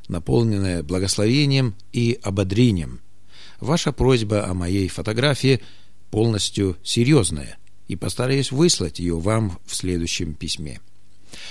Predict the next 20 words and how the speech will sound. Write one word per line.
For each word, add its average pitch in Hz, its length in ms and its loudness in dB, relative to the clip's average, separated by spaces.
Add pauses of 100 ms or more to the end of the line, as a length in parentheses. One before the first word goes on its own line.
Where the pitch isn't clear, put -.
(100)
Как 170 220 -2
радостно 160 440 2
знать, 117 280 0
что - 260 -2
вы 120 300 4 (280)
продолжаете 113 600 2
трудиться 131 540 0
для 110 180 2
Господа, 104 520 2
и, 82 120 0
несмотря 87 640 0
на 87 160 0
ваш 90 300 -2
преклонный 90 640 -2
возраст, 107 520 2 (340)
вы 123 200 4
ещё 139 360 2
совершаете 98 800 -2
этот - 260 -8
труд, 117 380 2